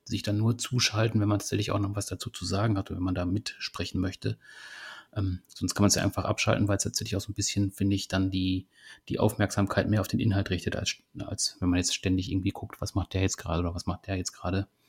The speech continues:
Das ist ja auch einfach so eine Erkenntnis irgendwie, dass die Leute einfach auch auf, auf Gesichter gucken, dass sie da schneller abgelenkt sind, ähm, wenn die einfach Gesichter sehen, als wenn's im Prinzip halt nur dann tatsächlich um den Inhalt geht.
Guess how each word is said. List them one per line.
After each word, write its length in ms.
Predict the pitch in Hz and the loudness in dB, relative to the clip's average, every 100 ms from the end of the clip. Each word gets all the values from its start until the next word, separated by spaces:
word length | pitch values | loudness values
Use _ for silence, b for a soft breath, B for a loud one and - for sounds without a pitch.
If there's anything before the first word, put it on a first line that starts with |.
| b b b - | b b b -2
Das 160 | 107 | 2
ist 80 | 98 | 6
ja 80 | 104 | 6
auch 60 | |
einfach 140 | 98 101 | 6 6
so 60 | |
eine 100 | 98 | 6
Erkenntnis 420 | 95 - 104 101 101 | 4 4 4 4 2
irgendwie, 160 | 98 | 2
dass 140 | 95 - | 2 0
die 40 | |
Leute 260 | 90 90 98 | 0 0 -4
einfach 240 | - - | -6 -4
auch 140 | 98 | -4
auf, 380 | 92 95 - - | -2 -2 -2 -6
auf 180 | - - | -6 0
Gesichter 400 | 107 113 - 107 | 4 4 6 4
gucken, 480 | - - 120 120 - _ | 2 0 2 2 0 _
dass 160 | 104 95 | -4 -2
sie 60 | - | 0
da 100 | 95 | -2
schneller 340 | - 104 107 | 0 2 2
abgelenkt 480 | - - 90 87 92 | 0 -2 0 0 0
sind, 300 | 98 104 - b b b b b | 2 0 -2 b b b b b
ähm, 220 | 104 95 92 | 0 2 2
wenn 100 | 95 | 2
die 100 | - | 0
einfach 220 | - 92 | -4 -2
Gesichter 400 | 98 104 - 101 | 0 0 -2 -2
sehen, 240 | 92 95 | 0 2
als 180 | 98 - | 0 -2
wenn's 320 | 92 95 - | -2 0 -2
im 120 | 110 101 | -4 -6
Prinzip 360 | 101 - - | -4 -4 -6
halt 120 | - | -6
nur 140 | 92 95 | -4 -2
dann 180 | 92 92 | -2 -4
tatsächlich 320 | - 85 - | -4 -4 -2
um 80 | 85 | -2
den 140 | 98 | 0
Inhalt 280 | 95 92 - | 0 0 -4
geht. 300 | 95 - | -8 -8